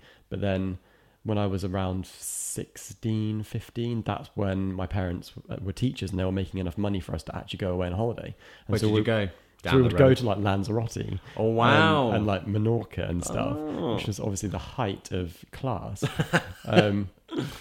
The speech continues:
Speaker 1: and it just reminds me of being a teenager, going out there, meeting other teenagers, not wanting to be really around my parents that much, going out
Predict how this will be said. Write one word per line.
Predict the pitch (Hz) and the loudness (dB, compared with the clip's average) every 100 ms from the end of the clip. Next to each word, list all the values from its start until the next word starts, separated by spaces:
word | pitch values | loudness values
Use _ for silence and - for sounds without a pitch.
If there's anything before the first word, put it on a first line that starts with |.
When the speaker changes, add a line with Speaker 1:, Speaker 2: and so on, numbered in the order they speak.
| - - | -14 2
Speaker 1:
and | 131 | 6
it | 151 | 6
just | 151 | 6
reminds | 156 151 151 170 | 8 10 10 8
me | 151 | 8
of | 131 - | 6 6
being | 139 131 123 127 | 6 6 4 2
a | - | 0
teenager, | - 165 127 85 90 85 82 82 - - _ _ _ | 4 4 4 2 0 0 -2 -4 -10 -20 _ _ _
going | - 147 143 | 2 4 6
out | 120 - | 4 2
there, | 95 92 92 - | 0 2 2 0
meeting | 110 123 131 131 120 117 - | 2 2 2 2 2 0 0
other | 120 120 | 0 0
teenagers, | - 123 117 95 98 - - 101 - - - _ _ _ - | 0 0 2 0 -4 -6 -8 -10 -14 -20 -20 _ _ _ -2
not | 113 147 | 0 2
wanting | 143 123 107 | 0 -2 -4
to | 110 | -4
be | 110 107 | 0 0
really | 95 107 104 101 | 0 0 2 0
around | 101 98 | 0 -2
my | 92 | -2
parents | - 113 101 - | -2 -2 -2 -4
that | 95 - | -8 -8
much, | 90 87 - - - - _ _ _ _ - | -8 -10 -12 -14 -14 -20 _ _ _ _ 0
going | 127 135 | 2 2
out | 127 110 101 | 2 0 -2